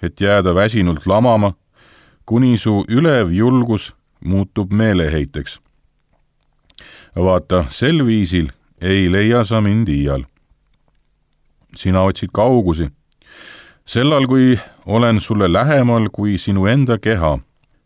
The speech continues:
mida püüad ehetega koormatuna mulle vastu tuua. Olgugi, et ma ei saa sinu ehetest hoolida ja sinu riiete võlu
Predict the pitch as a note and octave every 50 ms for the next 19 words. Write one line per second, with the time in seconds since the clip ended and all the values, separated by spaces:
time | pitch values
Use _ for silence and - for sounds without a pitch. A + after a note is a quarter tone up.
0 | _ _ _ _ - - G2 A2 G#2 A2+ G#2 F#2+ A#2 A#2 A#2 G#2 F#2 - - A#2+
1 | C#3+ D#3 D3 C3 - - G#2+ G2+ G2+ G2+ F2+ D2+ - G2+ B2 D3 D#3 D3 C3 A#2+
2 | - - - G#2+ G2+ G2 F2 - _ _ _ _ - G2+ G#2 A2 A2 A2 A2 B2
3 | C3+ - - - E2 C#2+ F#2+ F2 E2 D#2+ D#2+ D2 - _ _ _ _ _ _ _
4 | _ _ _ _ _ _ _ _ - - G2 G#2+ G#2+ G#2 A2 G#2 G#2+ G#2 - -
5 | - - - - - - _ _ - G2 G2+ F#2+ - - F#2+ G#2 A#2 B2 B2 A#2
6 | A2 G#2 G2 G2 F#2+ F2+ E2 - - A#2 C3 C#3 B2+ A#2 G#2 F2 - - G#2+ G#2+
7 | G#2+ G2+ G2 A#2 C3 A#2 G#2 - F2+ E2 - - G2+ A#2+ C#3 C#3 B2 G#2 F#2+ E2+
8 | F#2 F2+ F2 F2+ F2 F2 E2 D#2 - F#2 F2+ F2 E2 F2 G2+ A#2 B2 A#2+ G2+ -
9 | - - E2+ F2 G2 B2 B2 A2+ F#2